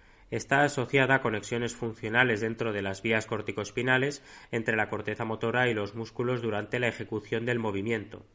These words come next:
La coherencia se define como la relación lineal entre dos señales.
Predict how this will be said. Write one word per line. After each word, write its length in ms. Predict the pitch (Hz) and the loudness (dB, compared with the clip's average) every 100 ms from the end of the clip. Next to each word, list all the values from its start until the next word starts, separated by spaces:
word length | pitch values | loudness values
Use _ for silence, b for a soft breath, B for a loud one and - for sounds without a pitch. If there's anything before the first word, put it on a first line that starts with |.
| B B B B B | B B B B B
La 180 | 117 110 | -4 0
coherencia 600 | 107 101 131 127 139 147 | -2 2 0 4 4 4
se 120 | 113 | 2
define 500 | 107 - 117 127 135 B B | -2 0 -2 -2 -4 B B
como 220 | - 117 113 | -4 0 4
la 140 | 104 | 4
relación 460 | 110 104 98 120 120 | 2 -2 0 0 0
lineal 380 | 113 113 120 | 0 4 4
entre 260 | 127 123 107 | 2 0 -4
dos 160 | 104 - | -4 -6
señales. 580 | 104 120 104 90 - | -4 -2 -2 -4 -14